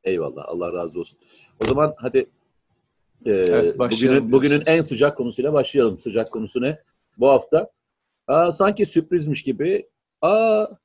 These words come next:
Speaker 1: e, ya hala, e, emir subayları içerisinde hala kritik görevlerde, e, fetÖ'cüler var mı? Aa falan diye böyle bir bugünlerde bir aa, duydun mu? Çok
Speaker 2: Evet,
Speaker 1: duydun mu ki?
Speaker 2: evet,
Speaker 1: Aa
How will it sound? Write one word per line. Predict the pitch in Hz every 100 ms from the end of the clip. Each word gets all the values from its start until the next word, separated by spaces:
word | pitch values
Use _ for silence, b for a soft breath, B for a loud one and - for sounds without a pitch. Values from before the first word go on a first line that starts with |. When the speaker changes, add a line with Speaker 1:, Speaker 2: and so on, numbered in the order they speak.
| _ _ 127
Speaker 1:
e, | 127 123 120 117
ya | 143 151 151
hala, | 208 226 202 175 - _ _
e, | 117
emir | 120 117 139 156 160
subayları | 160 151 143 151
içerisinde | 147 151 151 143 143 143 139 131 135 127 _ _ _
hala | 143 202 196 185
kritik | 160 160 175 -
görevlerde, | 147 151 139 143 139 131 131 127 _ -
e, | 110 104 98 95 90 87 85 80 -
fetÖ'cüler | - 156 196 185 185 160
var | 95 110 170
mı? | 170 123 95 _ _ _ _ -
Aa | 143 196 208 196 185 -
falan | 175 185 156
diye | 160 170
böyle | 175 160
bir | 170 - 135
bugünlerde | 131 151 160 131 113 156
bir | 160 -
aa, | 156 202 202 185 180 175 _ _ - -
duydun | 127 147 233
mu? | 214 -
Çok | 143
Speaker 2:
Evet, | 135
Speaker 1:
duydun | 131 214
mu | 180
ki? | 131 139
Speaker 2:
evet, | 131
Speaker 1:
Aa | 165 185 190